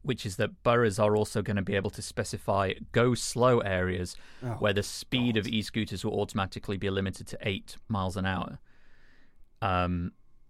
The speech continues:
Speaker 1: so a third
Speaker 2: I do th-,
Speaker 1: slower.
Speaker 2: and that, and that applies to cars as well, does it?
Speaker 1: It doesn't apply to
Speaker 2: No.
Speaker 1: bicycles either.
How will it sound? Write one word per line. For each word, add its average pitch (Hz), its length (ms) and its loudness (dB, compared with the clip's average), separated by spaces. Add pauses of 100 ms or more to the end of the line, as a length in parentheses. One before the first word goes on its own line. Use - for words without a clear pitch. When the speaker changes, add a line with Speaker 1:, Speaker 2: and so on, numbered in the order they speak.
(120)
Speaker 1:
so 90 260 -4
a 87 40 -2
third 101 240 2
Speaker 2:
I - 20 6
do 180 160 8
th-, 165 60 6
Speaker 1:
slower. 156 160 12
Speaker 2:
and 156 100 8
that, 156 160 10
and 143 140 8
that 147 100 8
applies 147 340 4
to 139 80 -8
cars 110 720 2
as 120 100 -4
well, 120 220 6
does 107 200 -2
it? 127 200 2 (960)
Speaker 1:
It 135 140 2
doesn't 156 260 4
apply 143 280 4
to 123 100 -2
Speaker 2:
No. 101 40 -4
Speaker 1:
bicycles 139 580 6
either. 104 360 0